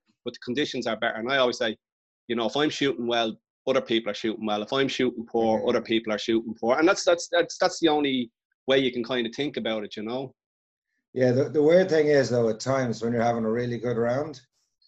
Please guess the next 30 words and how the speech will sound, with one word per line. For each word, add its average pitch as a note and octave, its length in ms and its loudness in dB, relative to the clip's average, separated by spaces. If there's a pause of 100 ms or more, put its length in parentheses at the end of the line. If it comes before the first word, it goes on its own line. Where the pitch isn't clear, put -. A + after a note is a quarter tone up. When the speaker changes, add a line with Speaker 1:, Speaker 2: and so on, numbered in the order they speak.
(340)
Speaker 2:
and A2+ 100 -6
you A#2 120 2
almost C3+ 580 2 (140)
<clears throat> - 120 -10
never D3+ 800 4
give C3+ 160 4
yourself B2 360 -2
enough A#2+ 260 -4
credit C#3+ 320 0
for - 160 -6
it, G2 60 -6
and G2 80 -12
you G2 80 -10
think, A2+ 240 -6
"Oh, A2+ 260 -2 (540)
you G#2+ 40 -8
know, A2 120 -4
I'm - 80 -14
four A2+ 320 -2
under A2 200 -4
today G#2+ 280 -4
or F#2 100 -6
three A2 300 -2
under G2 160 -10
today," G#2 320 -6
and F#2+ 80 -16
you're F2+ 80 -14
thinking G#2+ 320 -12
everyone G#2 360 -4
else - 440 -10